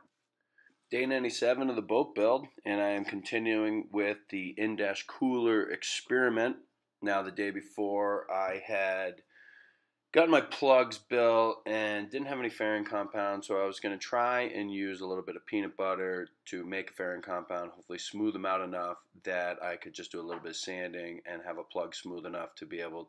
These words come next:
to pop out the, the mold when I was done with it. Now, I quickly find out that that's not gonna be the case as I'm sanding around this thing. The, the material's just way too hard.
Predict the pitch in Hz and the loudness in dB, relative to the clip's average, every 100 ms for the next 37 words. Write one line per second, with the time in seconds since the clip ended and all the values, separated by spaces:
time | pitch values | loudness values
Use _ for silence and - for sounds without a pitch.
0 | - 80 80 80 - _ _ _ _ _ | -10 -10 -8 -10 -14 _ _ _ _ _
1 | _ - - _ _ - 101 90 104 92 | _ -20 -20 _ _ -2 -2 0 0 2
2 | 90 92 - 87 95 90 90 87 - - | 2 0 -8 -12 -10 -8 -10 -12 -16 -20
3 | - - - _ _ 110 117 135 117 117 | -20 -20 -20 _ _ 6 10 10 8 4
4 | 117 113 113 143 98 - _ - _ _ | 4 4 4 2 2 -2 _ -20 _ _
5 | _ _ _ _ - 101 98 98 95 - | _ _ _ _ -2 0 2 0 -2 -4
6 | - 135 117 - 110 107 101 98 95 92 | -2 4 4 4 2 4 2 2 0 0
7 | 95 90 92 - 92 90 92 90 82 - | -4 -2 -2 -2 -4 -4 -8 -8 -10 -6
8 | 90 87 85 92 87 - 90 85 87 85 | -6 -6 -8 -8 -6 -4 -4 -6 -6 -6
9 | 85 87 - 87 87 85 82 87 85 90 | -8 -10 -8 -6 -6 -8 -12 -10 -8 -8
10 | 90 104 - 117 95 - - 85 95 95 | -6 -2 2 2 2 -4 -10 -6 -2 -2
11 | 92 101 87 87 82 82 82 | 0 -2 -2 -2 -2 -2 -6